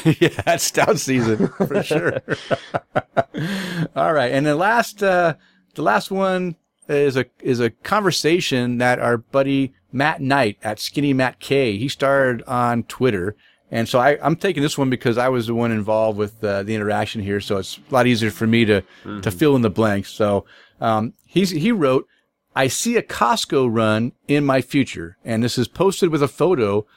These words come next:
Speaker 1: of the two thousand nineteen Advent Craft Beer box that Costco sells every year."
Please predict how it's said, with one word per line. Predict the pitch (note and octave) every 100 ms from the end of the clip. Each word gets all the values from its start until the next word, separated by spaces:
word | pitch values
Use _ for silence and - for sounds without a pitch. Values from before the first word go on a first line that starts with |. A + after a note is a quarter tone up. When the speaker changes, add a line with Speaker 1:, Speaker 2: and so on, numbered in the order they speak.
| _ _ -
Speaker 1:
of | B2+ A#2
the | A2
two | - G3
thousand | F3+ D#3 D3+
nineteen | C#3+ C#3+ - D3 D#3 -
Advent | C#3+ E3 D3+ E3+
Craft | - C#3 C#3 -
Beer | C3+ C3
box | G#2+ D3 D3+ G2 - - _ _ _ -
that | A2+ A#2
Costco | - B2 - B2
sells | - C#3+ C3+ B2
every | A2+ G#2 G#2
year." | G#2 C3+ D2+ C#2+